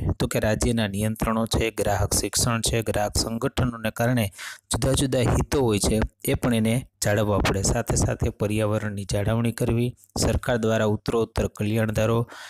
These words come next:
કારખાનાનો ધારો, ગ્રાહક સુરક્ષા ધારો વગેરેનું પાલન કરવું. નંબર બે, રોજગારીની તકો પૂરી પાડવાનો હેતુ. ધંધાનો આ એક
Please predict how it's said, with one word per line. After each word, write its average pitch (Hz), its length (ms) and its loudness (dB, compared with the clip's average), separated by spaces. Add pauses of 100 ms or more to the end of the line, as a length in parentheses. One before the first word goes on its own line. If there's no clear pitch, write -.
(260)
કારખાનાનો 110 640 0
ધારો, 110 300 2 (340)
ગ્રાહક 104 280 2
સુરક્ષા 104 500 0
ધારો 113 260 2 (200)
વગેરેનું 127 500 2 (240)
પાલન 98 340 2
કરવું. 95 320 2 (760)
નંબર 120 260 0
બે, 95 160 -4 (1160)
રોજગારીની 135 600 0
તકો 131 260 -2
પૂરી 120 300 0
પાડવાનો 104 400 0
હેતુ. 95 260 -6 (300)
ધંધાનો 117 460 0 (300)
આ 113 120 0
એક 113 240 2